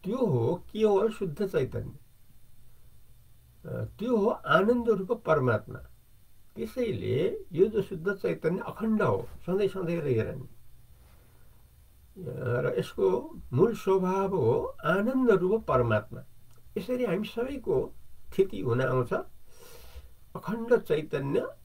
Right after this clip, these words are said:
आनन्द रूप परमात्मा मात्रै यथार्थ हो। यही हो गायत्रीको अर्थ। यसरी हामीले गायत्रीको अर्थलाई लिएपछि, लिने जति हामी सबैको सदाकालीन मुक्त भयो, भयो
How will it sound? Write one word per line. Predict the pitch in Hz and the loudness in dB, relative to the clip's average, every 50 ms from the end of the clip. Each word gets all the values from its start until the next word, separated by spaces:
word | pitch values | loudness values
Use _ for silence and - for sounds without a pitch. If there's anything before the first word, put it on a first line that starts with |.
| - 143 | 0 4
आनन्द | 151 165 190 220 262 254 247 226 | 4 6 4 4 2 0 2 2
रूप | 214 196 175 175 - | 2 2 2 4 2
परमात्मा | 233 226 - - 160 156 151 143 135 127 131 - 143 131 | 2 0 2 2 2 2 4 2 0 0 0 0 0 2
मात्रै | 120 104 101 101 - - 127 127 104 - - - - - - - - - - - - - - - - - - - - - - - 170 | 2 2 0 -2 -2 2 4 4 4 2 -2 -12 -16 -18 -18 -20 -20 -20 -20 -20 -20 -20 -18 -18 -18 -18 -18 -18 -18 -16 -10 -6 -6
यथार्थ | 170 - - 143 196 202 202 233 220 226 | -6 -4 -4 -4 -4 -2 -4 -4 -2 -2
हो। | 151 110 90 - - - - - - - - - - - - - - - - | -2 -2 -2 -6 -10 -16 -20 -20 -20 -20 -20 -20 -20 -20 -20 -20 -18 -6 0
यही | - 170 220 220 | 2 2 4 6
हो | 196 170 165 - 427 480 - - - - - - - - - - - - - - - - - - - | 6 6 6 4 2 -2 -6 -8 -14 -14 -16 -18 -18 -20 -20 -20 -20 -20 -20 -20 -20 -20 -20 -14 -4
गायत्रीको | 113 120 131 160 175 170 - - 156 143 131 - - - - - - - | 0 0 2 2 2 0 -2 -2 -6 -6 -4 -4 -4 -6 -6 -12 -14 -6
अर्थ। | - 107 104 104 - - 110 110 - - - - - - - - | -4 -2 -2 -2 -4 -8 -10 -10 -10 -10 -14 -14 -16 -16 -12 -12
यसरी | - - 240 247 247 226 | -8 -4 -4 0 2 2
हामीले | 202 165 147 151 156 160 | 2 2 0 0 -2 -2
गायत्रीको | 147 156 139 135 143 131 131 - 139 117 - 131 | -2 -2 0 0 0 0 -2 -4 -8 -6 -4 -4
अर्थलाई | - 113 120 117 110 - 110 104 - - - | -2 0 0 0 0 -2 -2 -2 -2 -4 -4
लिएपछि, | 117 110 120 131 127 113 - 104 98 - - 110 - - - - - - - - - - - - - - - - - - - - - - - - - | -2 0 2 2 2 2 0 -4 -6 -6 -8 -12 -12 -12 -18 -20 -20 -20 -20 -20 -20 -18 -18 -18 -18 -16 -18 -18 -18 -18 -18 -18 -18 -18 -18 -12 -4
लिने | 110 110 131 190 226 247 254 240 | 0 2 2 4 4 2 2 4
जति | 208 220 196 - 220 185 | 4 4 4 4 2 2
हामी | 120 120 - - 135 | 2 2 0 -2 -4
सबैको | - - - 208 214 247 240 - - - 113 - - - - - - - - - - - - - - - - - - - - - - - - | -6 -2 0 8 8 8 8 8 2 -6 -8 -8 -12 -16 -16 -16 -14 -14 -14 -14 -14 -16 -16 -16 -18 -18 -18 -18 -18 -18 -18 -18 -16 -4 2
सदाकालीन | 190 208 214 226 214 220 - 196 185 185 190 185 | 2 4 6 6 4 4 4 2 2 4 4 4
मुक्त | 165 147 151 147 - 233 | 4 4 2 0 0 -4
भयो, | - 110 - 95 104 131 160 | -4 -4 0 6 8 10 10
भयो | 131 101 87 | 8 8 2